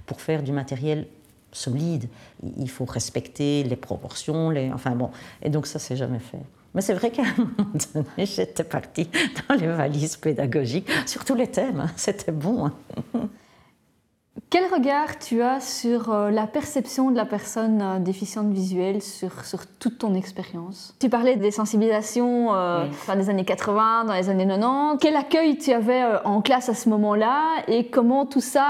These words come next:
Speaker 2: a évolué au fil du temps ?
Speaker 1: Mm, mm. L'accueil, il a toujours été très bon,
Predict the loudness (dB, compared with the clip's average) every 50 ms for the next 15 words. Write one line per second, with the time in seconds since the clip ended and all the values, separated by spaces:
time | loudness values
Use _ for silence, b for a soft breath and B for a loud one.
0 | 4 4 4 2 2 2 2 2 2 4 4 4 4 4 4 4 2 2 0 0
1 | 0 2 2 2 2 0 0 -2 -4 -4 -6 -10 -6 -2 -2 -2 0 0 0 0
2 | 0 -2 -4 -6 -12 -18 -20 _ _ _ _ _ _ _ _ _ _ -20 B B
3 | B B B B B -4 -4 -2 0 0 2 2 2 2 2 0 0 -2 -6 -12
4 | -8 -6 -4 -4 -4 -4 -4 -4 -4 -6 -8 -6 -8 -8 -8 -8 -8